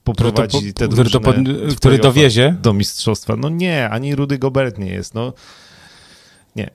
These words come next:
Speaker 1: nie. Je-,
Speaker 2: Okej.
Speaker 1: jeśli już to Phoenix, ja bym, jak, y, ja bym miał, no dobra, no mogę powiedzieć, no moim zdaniem, y, Los Angeles Clippers będą, e, mistrzami zachodu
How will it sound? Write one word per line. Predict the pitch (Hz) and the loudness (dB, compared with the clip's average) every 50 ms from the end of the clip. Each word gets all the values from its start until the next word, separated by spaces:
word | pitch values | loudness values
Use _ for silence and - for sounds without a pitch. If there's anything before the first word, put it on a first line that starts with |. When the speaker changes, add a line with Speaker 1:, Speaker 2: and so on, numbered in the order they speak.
| _ - | _ -10
Speaker 1:
nie. | 117 101 95 - _ _ _ _ _ - - - - | -8 -8 -8 -10 _ _ _ _ _ -20 -14 -8 -6
Je-, | 120 117 123 | -4 -2 0
Speaker 2:
Okej. | 143 139 151 160 117 110 - | 0 0 0 0 0 2 2
Speaker 1:
jeśli | 131 110 110 113 - | 0 0 0 0 0
już | 127 - | 0 0
to | 170 - | 0 0
Phoenix, | - 160 131 - 156 117 | 0 0 0 0 0 0
ja | 131 143 170 190 | 2 4 4 4
bym, | 196 190 190 180 175 127 | 4 2 2 0 2 2
jak, | 131 131 147 156 160 151 - - - | 2 4 4 4 2 2 0 -2 0
y, | 151 143 143 143 143 139 143 135 - - - - - - | 0 2 2 2 2 2 0 -2 -4 -10 -16 -16 -8 -2
ja | 113 139 156 | -2 0 0
bym | 151 156 151 143 | 0 -2 -2 -2
miał, | 143 147 143 139 131 127 - - | -2 0 0 -2 -4 -6 -6 -4
no | 160 170 180 | -2 -2 0
dobra, | 160 170 160 120 110 110 117 | 2 0 0 2 0 -2 -2
no | 135 | -2
mogę | 147 151 139 139 135 | -2 0 0 2 2
powiedzieć, | - 135 120 110 101 95 - - | 2 2 2 0 -2 -2 -2 -2
no | 110 | -2
moim | 120 151 170 165 135 | -2 -2 -2 -2 -2
zdaniem, | 127 147 143 143 143 139 135 131 127 127 127 - | -2 -2 -2 -2 -2 -2 -2 -4 -6 -8 -8 -6
y, | - 113 117 | -4 -2 -2
Los | 120 123 - - | -2 -2 -2 -4
Angeles | 123 113 107 107 104 - - | -4 -4 -2 -4 -4 -4 -4
Clippers | - 123 104 123 110 101 - | -6 -4 -2 -2 -2 -2 -2
będą, | 101 110 107 104 98 107 104 98 98 95 - - - - - | -4 -4 -4 -2 -2 -2 -2 -2 -4 -6 -8 -12 -18 -14 -10
e, | 110 104 | -8 -8
mistrzami | 101 - - - 120 107 101 98 | -8 -8 -6 -6 -6 -4 -4 -4
zachodu | 87 101 98 87 - 101 85 78 90 87 90 - | -4 -4 -4 -4 -4 -6 -6 -6 -8 -8 -8 -10